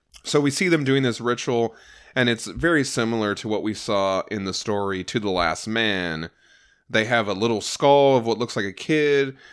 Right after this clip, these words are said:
It's tied to a person with red thread, just like in that other story, and people are playing bongos. And we also see this gun nearby. And so Arbogast, while this is going on, he kinda, like, there's, like, a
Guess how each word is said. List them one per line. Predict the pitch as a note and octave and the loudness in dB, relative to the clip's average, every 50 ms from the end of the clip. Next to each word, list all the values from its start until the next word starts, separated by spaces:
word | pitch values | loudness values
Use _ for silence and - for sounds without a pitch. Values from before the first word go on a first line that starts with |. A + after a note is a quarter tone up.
| - _ _ - | -20 _ _ -2
It's | A#2 A2+ - - | -2 -2 -2 -2
tied | - C3 B2+ B2 B2 A#2+ | 0 2 2 2 2 2
to | A#2+ G#2+ G#2 | 0 -2 -2
a | F#2+ | -2
person | - - - D3+ D3+ C#3+ D3 D3+ C3 A#2 | -4 -4 -2 0 0 0 -2 -2 -2 -2
with | G#2+ G2+ | -2 -2
red | G2+ G#2 A2+ A#2 A2+ G#2 - | -2 -2 0 0 -2 -4 -6
thread, | - A#2 A#2+ B2 B2+ C3 B2+ B2 A#2 | -6 -2 0 0 0 0 0 -2 -2
just | A2+ G2+ - | -6 -4 -4
like | A2+ G#2 | -6 -6
in | A2+ G2+ | -4 -4
that | F#2+ F2+ F2+ | -4 -2 -2
other | G#2+ B2 C3 A#2+ | -2 -2 -2 -2
story, | - - C3+ B2+ B2+ C3 B2+ A#2+ | -4 -4 -4 -2 -2 0 0 0
and | A2+ G#2+ G#2 | 0 -2 -2
people | - A#2+ A#2 A#2+ A#2 | -4 -6 -4 -2 -2
are | G#2+ G#2+ | -4 -4
playing | - A#2+ A#2 A2+ G#2 G2 | -4 -4 -2 -2 -2 0
bongos. | F2+ G#2 A#2+ B2+ C3 B2+ B2+ B2+ B2+ B2+ B2 B2 B2 B2 B2 - - - _ _ _ _ _ _ _ _ - - - _ _ - | 0 0 0 2 0 0 -2 -2 0 0 0 -2 -4 -8 -10 -14 -18 -18 _ _ _ _ _ _ _ _ -20 -20 -20 _ _ -4
And | B2+ B2 | -2 2
we | B2+ | 2
also | C3 C#3+ C#3 D#3 C#3+ | 2 2 2 0 0
see | D3+ D3+ | 2 4
this | C#3 B2 G#2+ G2 | 4 4 4 2
gun | F#2+ E2 - G2 G2 G2 F#2+ F#2 | -2 -2 -2 -2 -2 -2 -4 -6
nearby. | F2 E2+ E2+ E2 D#2 D#2+ D#2 C#2+ C#2 B1+ A1+ G1+ G1+ G#1 - - - _ _ _ _ _ _ | -6 -6 -6 -6 -6 -6 -6 -6 -6 -8 -10 -10 -12 -12 -14 -16 -18 _ _ _ _ _ _
And | - G2+ G#2 | -6 -6 -4
so | - - A2+ G#2+ G2+ F2 | -2 0 0 0 0 0
Arbogast, | D2+ A#2 A#2+ A#2 G#2+ A2 G2+ G#2 G2 G2 F#2 - - | 2 2 2 2 2 0 0 0 0 0 0 0 -2
while | G#2+ G#2 | -4 -4
this | G#2 G#2 A#2 | -2 -4 -6
is | G#2+ G2+ | -8 -6
going | G#2+ G#2 G2+ G2 F#2 | -4 -4 -4 -4 -6
on, | F#2+ G2 F#2+ F#2+ F#2 F2+ F2+ | -6 -6 -6 -6 -6 -6 -6
he | G2+ G2 | -6 -8
kinda, | F#2 - A2+ G2+ G2+ F#2+ | -6 -4 -4 -4 -4 -4
like, | F2+ E2+ E2 E2 D#2+ D#2 - - | -4 -4 -4 -4 -4 -6 -4 -2
there's, | A2 A2 G#2+ | -2 -2 0
like, | G#2 G2+ | -2 -2
a | F#2 F2+ | -4 -6